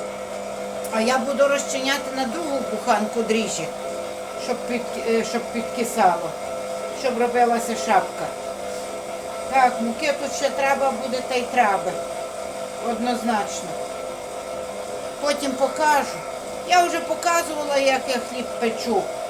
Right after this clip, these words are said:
Ну, не знаю. Ще цей раз закину, напевно. І буде, чи вам буде цікаво. Якщо буде цікаво, бо це буде чорний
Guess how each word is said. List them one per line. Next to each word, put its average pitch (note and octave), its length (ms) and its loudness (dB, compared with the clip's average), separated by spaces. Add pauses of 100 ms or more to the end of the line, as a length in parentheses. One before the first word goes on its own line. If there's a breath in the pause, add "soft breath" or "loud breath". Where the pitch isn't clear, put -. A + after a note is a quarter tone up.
(140)
Ну, D4 100 -2
не D#4+ 180 2
знаю. C4 460 2 (580)
Ще D#4+ 200 6 (220)
цей D4+ 220 0
раз D4+ 220 2 (120)
закину, E4 560 2
напевно. G3 680 2 (1600)
І C4 220 -2 (280)
буде, C4+ 240 6 (540)
чи C4+ 80 4
вам C4+ 360 4
буде B3 160 -2 (100)
цікаво. A3 540 2
Якщо C#4+ 300 -4
буде C#4+ 240 -4 (140)
цікаво, D#4+ 520 4
бо C4+ 80 4
це D#4 200 2
буде D4+ 260 0
чорний A#3 540 4